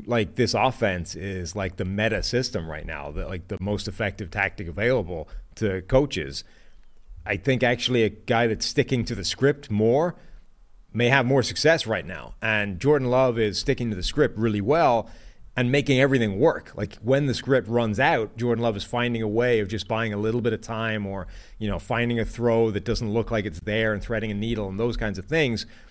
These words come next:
but is generally sticking to what is being asked, what is being called. So you have almost the benefit of both worlds. You have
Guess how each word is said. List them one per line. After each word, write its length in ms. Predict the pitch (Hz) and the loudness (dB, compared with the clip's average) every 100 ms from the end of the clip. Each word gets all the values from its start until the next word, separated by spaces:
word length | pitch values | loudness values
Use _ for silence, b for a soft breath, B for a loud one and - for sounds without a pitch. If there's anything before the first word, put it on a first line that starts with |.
| b b - - | b b -20 -4
but 160 | 127 123 | 2 2
is 160 | 120 | 2
generally 380 | 92 127 139 123 | 2 4 4 2
sticking 520 | 107 - 139 139 117 104 | -2 2 2 2 0 -2
to 100 | 110 | -2
what 260 | 104 113 | 2 2
is 140 | 110 92 | 2 0
being 280 | 113 107 | -2 0
asked, 400 | 101 107 95 - - | 0 -2 -4 -10 -6
what 180 | 113 | -2
is 80 | 107 | -2
being 220 | 90 104 | -2 -6
called. 420 | - 143 135 80 80 | -2 0 2 0 -4
So 100 | 123 | -2
you 140 | 117 | 2
have 280 | 139 120 - B B B | 2 0 -4 B B B
almost 320 | 131 147 - | 0 2 0
the 60 | 117 | 4
benefit 400 | 131 127 131 110 | 4 4 2 0
of 80 | |
both 240 | 120 113 104 | 2 2 2
worlds. 420 | 127 135 60 - | 0 0 -2 -8
You 60 | 107 | -4
have 360 | 117 110 98 | -2 -2 -4